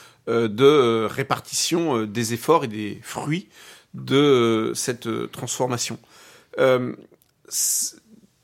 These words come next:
démocratiquement, euh, le, le, le, la, la question de, euh, l'accès aux ressources, de son partage, euh, elle est, euh, elle est, elle est, elle est centrale et, euh,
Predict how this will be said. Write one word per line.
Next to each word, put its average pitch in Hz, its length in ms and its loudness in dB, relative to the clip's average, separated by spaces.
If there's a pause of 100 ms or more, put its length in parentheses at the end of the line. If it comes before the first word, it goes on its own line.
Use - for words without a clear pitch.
(180)
démocratiquement, 180 1080 0
euh, 131 280 -2
le, 58 320 -6
le, 50 220 -8
le, - 280 -12 (360)
la, - 200 -12
la 131 180 -8
question 147 800 2
de, 107 140 -4 (1000)
euh, - 260 -6
l'accès 113 320 0
aux 123 100 2
ressources, 160 500 2
de 110 100 -8
son 113 160 -6
partage, 131 560 -2
euh, 117 360 -10 (140)
elle 120 120 -14
est, 120 180 -10
euh, - 160 -10 (400)
elle - 160 -10
est, - 140 -10
elle 113 120 -6
est, 110 200 -4
elle 113 100 -4
est 117 40 -4
centrale 165 500 0
et, 117 180 0
euh, 107 160 -4